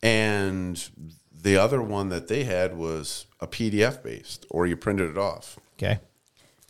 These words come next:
Speaker 1: The one we have is live. Like,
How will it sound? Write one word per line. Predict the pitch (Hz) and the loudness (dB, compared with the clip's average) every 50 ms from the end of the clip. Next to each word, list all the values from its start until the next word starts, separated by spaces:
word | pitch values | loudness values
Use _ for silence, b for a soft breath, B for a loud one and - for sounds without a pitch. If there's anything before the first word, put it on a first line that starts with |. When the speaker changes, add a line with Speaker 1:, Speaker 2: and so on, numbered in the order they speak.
| b b b b b b b 92 | b b b b b b b -8
Speaker 1:
The | 95 98 | -6 -4
one | 95 110 113 110 101 95 90 | 0 0 0 0 0 -2 -2
we | 104 135 151 143 127 | -2 0 0 0 0
have | 113 92 85 85 - 95 110 - - - - _ _ _ _ _ _ _ _ _ _ _ _ _ _ _ _ _ _ _ _ _ _ _ _ _ _ _ | 0 0 4 4 4 4 2 -6 -12 -20 -20 _ _ _ _ _ _ _ _ _ _ _ _ _ _ _ _ _ _ _ _ _ _ _ _ _ _ _
is | 101 101 101 101 101 95 92 92 90 87 85 - - - - - - _ _ _ _ _ _ _ _ _ - | 4 8 8 8 8 6 2 0 0 -2 -4 -6 -6 -8 -8 -10 -14 _ _ _ _ _ _ _ _ _ -12
live. | 80 87 92 117 113 85 - - - - - - - _ _ _ - | -8 -6 -4 -2 -4 -4 -6 -10 -14 -16 -20 -20 -20 _ _ _ -6
Like, | 82 82 78 | -6 -6 -6